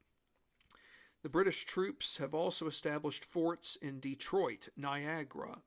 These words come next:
Oswego on Lake Ontario, Oswegatchie on the Saint Lawrence, and Oswegatchie is in the, um, Adirondacks. That's not too far from, um,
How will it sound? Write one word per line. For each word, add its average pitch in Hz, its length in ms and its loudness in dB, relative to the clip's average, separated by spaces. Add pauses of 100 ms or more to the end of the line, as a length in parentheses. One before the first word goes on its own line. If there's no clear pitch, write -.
Oswego 147 1040 0
on 135 180 -2
Lake 143 320 -2
Ontario, 135 840 -2 (1160)
Oswegatchie 170 1120 0
on 151 140 0
the 147 80 -4
Saint 160 340 -2
Lawrence, - 720 0
and 135 80 -6
Oswegatchie 151 920 -2
is 139 280 -4
in 135 200 -6
the, 127 200 -6
um, 123 320 -4
Adirondacks. 127 840 -4
That's - 220 -6
not 127 180 -4
too 147 140 -2
far 123 260 -2
from, 120 260 -8
um, 110 320 -10